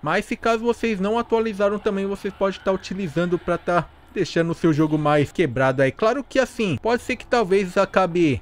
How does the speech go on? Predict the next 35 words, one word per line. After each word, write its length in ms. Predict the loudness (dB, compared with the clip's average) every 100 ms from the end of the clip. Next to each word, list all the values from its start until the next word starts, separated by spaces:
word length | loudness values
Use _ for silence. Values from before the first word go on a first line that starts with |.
| -4
quebrando 380 | -4 0 0 -2
um 20 |
pouquinho 360 | -4 -6 -6 -2
da 140 | -2
experiência, 840 | -2 -2 0 0 0 -2 -4 -4 -2
né? 200 | 0 0
Pode 380 | 0 -4 0 0
acabar 560 | 2 2 4 2 0 -4
estragando, 680 | -12 0 0 2 0 0 0
né? 100 | 0
Assim, 220 | -2 -4
de, 120 | -8
a 240 | -2 0 0
palavra 460 | 0 2 2 -2
correta, 560 | -4 0 0 0 -2 -2
né? 220 | -2 -4 -4
Usem 260 | -4 -2 -4
se 160 | -4
quiser, 460 | -4 -2 2 2 2
tá? 120 | -2
Não, 140 | -4
se 160 | -6 -6
não 140 | -8
quiser 400 | -6 -6 -2 -2
também 240 | -2 -4 -6
não 120 | -6
tem 140 | -6
problema. 560 | -6 -4 -2 0 0 -2
Aí 120 | -2
vocês 340 | -4 -6 -6 -4
podem 240 | -4 -4
tá 100 | -4
jogando 380 | -4 -4 -4 -4
normalmente 640 | -4 -2 -2 -2 -4 -2
aí. 160 | -2